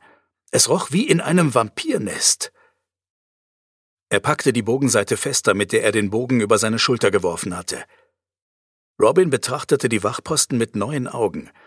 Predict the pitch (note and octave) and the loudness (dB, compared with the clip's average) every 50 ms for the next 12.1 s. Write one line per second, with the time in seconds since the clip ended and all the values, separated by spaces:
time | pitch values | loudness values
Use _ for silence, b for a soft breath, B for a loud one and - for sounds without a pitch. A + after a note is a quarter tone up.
0 | b b b b b _ _ _ - - - B2 C3 B2+ F#3+ B3 - F3 C#3+ D#3 | b b b b b _ _ _ -4 0 0 2 4 2 2 2 2 2 2 0
1 | C#3+ - - F3+ G3+ F3+ D#3+ D3+ - - A2 G2+ G2+ D3+ D#3+ - - - F2+ E2 | 0 0 0 0 2 2 2 0 2 2 2 2 2 0 0 0 -2 -2 -4 -2
2 | E2 - - - - F2+ - - - - - - _ _ _ _ _ _ _ _ | -2 -2 -2 -2 -4 -4 -10 -12 -12 -12 -14 -16 _ _ _ _ _ _ _ _
3 | _ _ _ _ - - A#2 G#2+ G2 G2+ G2+ G2+ A#2 D3 E3+ F#3+ E3 A#2+ G#2+ - | _ _ _ _ 0 2 4 4 4 4 2 2 2 2 2 2 2 2 2 0
4 | - - - D#3+ C3+ - A#2+ A2+ A2 A2+ A#2 G#2+ G2+ A2+ A2+ - - A2 G#2 A#2+ | 0 0 -2 -2 -2 -2 -4 -2 0 0 0 2 0 -2 -2 -2 -2 -2 -2 -2
5 | A#2+ - B2+ C3 C3 C#3+ C3+ - - - - - - - - - - _ _ _ | -4 -4 -4 -4 -4 -6 -8 -8 -6 -6 -6 -6 -8 -14 -20 -20 -20 _ _ _
6 | _ _ _ _ _ _ _ _ _ _ _ _ - - - - C3 D3 C#3+ C#3+ | _ _ _ _ _ _ _ _ _ _ _ _ 0 2 2 2 2 2 2 0
7 | C3+ - A#2+ A2 A#2 G#2 - - - - - A#2+ G#2 - - - C#3+ A#2+ A2 - | 0 0 0 0 0 -2 -2 0 0 2 2 2 -2 -2 -2 -2 -2 -2 -2 -4
8 | E3+ E3 - - D#3 C#3+ D3 D3 B2+ G#2 F2 - - - - - _ _ _ _ | -4 -2 0 0 0 0 0 -2 -2 -2 -4 -4 -6 -6 -8 -14 _ _ _ _
9 | _ _ _ _ _ _ _ _ _ _ - - F#2+ G2 - C#3 C#3+ - D3+ A#2+ | _ _ _ _ _ _ _ _ _ _ -8 -6 -2 -2 0 2 2 4 4 4
10 | A2+ G#2+ A2+ D3+ F3 - - - - - - - - D#3 D3 - - D#3 C3+ - | 2 2 0 -2 -6 -8 -8 -12 -14 -16 -12 -4 -2 -2 -2 0 0 -2 -2 0
11 | - D3 D3 C3 A#2 G#2+ G#2+ - - - D#3 F3 - A2+ A2+ F#2 F2 D#2+ D#2 - | 0 0 0 2 4 4 2 2 2 -4 -4 -4 -2 -2 -2 -2 -4 -4 -6 -8
12 | - | -10